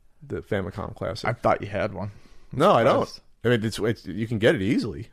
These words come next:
Speaker 1: I
Speaker 2: Yeah.
Speaker 1: think. Uh, all right. Well, this is, it's interesting.
Speaker 2: But yeah, I had no interest in a Famicom
Speaker 1: But
Speaker 2: Mini, and I have no interest in an N E S Mini. But this, because of its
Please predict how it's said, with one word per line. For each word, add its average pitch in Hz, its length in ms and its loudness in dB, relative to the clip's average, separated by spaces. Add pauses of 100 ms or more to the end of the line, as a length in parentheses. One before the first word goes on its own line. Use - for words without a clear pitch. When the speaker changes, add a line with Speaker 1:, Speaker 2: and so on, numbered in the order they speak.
Speaker 1:
I - 40 0
Speaker 2:
Yeah. 135 100 4
Speaker 1:
think. 104 280 -4 (540)
Uh, 107 200 0
all 220 100 6
right. 190 180 4
Well, 165 140 6
this 180 220 2
is, 139 260 -4 (180)
it's - 160 -4
interesting. 165 440 -2 (180)
Speaker 2:
But 214 120 8
yeah, 240 200 6
I 180 60 8
had 226 140 6
no 240 180 6
interest 214 280 0
in 185 80 6
a 165 40 6
Famicom 156 300 6
Speaker 1:
But 151 200 6
Speaker 2:
Mini, 151 300 6
and 147 100 4
I 147 80 6
have 151 260 6
no 156 220 6
interest 151 320 0
in 139 80 2
an 131 80 0
N 147 180 4
E 143 60 6
S 147 180 2
Mini. 135 160 4
But 127 220 0
this, 156 360 4
because 147 360 4
of 131 100 2
its 120 220 0